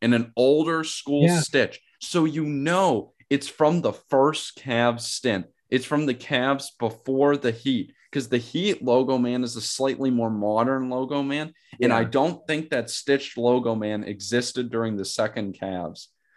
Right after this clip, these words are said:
Speaker 1: So I think it's an old school LeBron Logo Man on the Cavs one, which I guess this doesn't matter becau-,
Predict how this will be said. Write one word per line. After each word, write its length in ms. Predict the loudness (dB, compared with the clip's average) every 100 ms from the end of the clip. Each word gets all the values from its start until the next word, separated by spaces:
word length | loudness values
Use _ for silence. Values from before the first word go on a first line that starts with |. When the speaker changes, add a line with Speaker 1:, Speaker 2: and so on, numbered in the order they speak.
| _
Speaker 1:
So 140 | 0 2
I 100 | 2
think 320 | 2 0 0
it's 160 | -2
an 200 | -4 -4 -2
old 340 | 0 2 0
school 560 | -8 -6 0 0 -2 -4
LeBron 540 | -6 -2 0 0 0 0
Logo 300 | 0 0 -4
Man 260 | -4 -4
on 140 | -4 -4
the 60 | -6
Cavs 460 | -4 -2 0 -2 -4
one, 200 | -4 -6 _ _ _ _ _
which 280 | -2 -2 -4 _ _ _ _ _ _ _ _ _ -2
I 80 | 2
guess 280 | 4 2
this 140 | 0 -2
doesn't 300 | -2 -2 -2
matter 360 | 0 0 0
becau-, 360 | -2 -10 -10